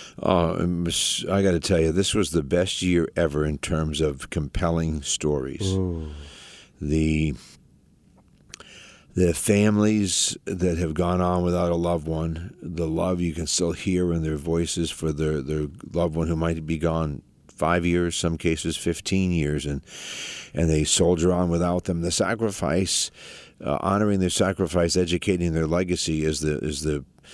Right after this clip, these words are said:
Speaker 1: mission statement of Folds of Honor, but ultimately the sacrifice isn't of just those that died, but it's their families. Their, their sacrifice goes on forever. And the one girl who put it so powerfully, who said,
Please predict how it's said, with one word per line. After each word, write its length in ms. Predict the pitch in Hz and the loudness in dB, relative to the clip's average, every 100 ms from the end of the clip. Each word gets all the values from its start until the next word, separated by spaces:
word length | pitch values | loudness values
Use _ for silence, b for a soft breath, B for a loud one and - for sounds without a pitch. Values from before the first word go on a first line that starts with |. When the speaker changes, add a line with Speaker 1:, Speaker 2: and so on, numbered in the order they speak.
| B B B B | B B B B
Speaker 1:
mission 320 | 82 98 95 | 0 2 2
statement 540 | 82 - 80 60 78 78 | 0 0 0 0 -2 -2
of 280 | 82 82 71 | -2 -4 -4
Folds 400 | - 90 87 78 | -2 0 2 -2
of 140 | 76 | -2
Honor, 300 | 87 101 82 | 0 2 0
but 180 | 76 - | 0 -2
ultimately 540 | 80 98 95 82 82 | -2 0 0 2 0
the 120 | 76 | 0
sacrifice 640 | 76 98 98 95 80 85 80 | 0 0 0 -2 0 0 2
isn't 300 | 85 92 80 | 0 0 -2
of 140 | 76 | -4
just 280 | 71 82 - | -2 -2 -2
those 300 | 82 82 76 | 0 -2 -4
that 140 | 65 | -8
died, 420 | - 82 92 73 64 | -6 -4 -2 -2 -4
but 140 | 76 | -6
it's 100 | 76 | -6
their 140 | 76 | -6
families. 560 | - 90 87 87 65 80 | -6 -2 -2 -2 -6 -4
Their, 180 | 85 87 | -2 0
their 160 | 95 | 0
sacrifice 580 | 95 101 95 85 90 80 | 0 0 -2 -2 -2 -2
goes 160 | 82 80 | -4 -4
on 200 | 87 82 | -2 -2
forever. 560 | - - 87 85 65 - B B B - | -4 0 0 2 -2 -4 B B B 0
And 180 | 82 | 2
the 60 | 80 | 4
one 300 | 76 90 95 | 4 4 4
girl 320 | 87 85 85 | 4 4 4
who 120 | 80 | 0
put 220 | 78 98 82 | 0 0 0
it 60 | |
so 160 | - 80 | 0 -2
powerfully, 720 | - - 92 95 80 71 73 | -2 -2 0 0 -2 -4 -2
who 120 | 76 | -2
said, 380 | 73 85 82 | -2 0 0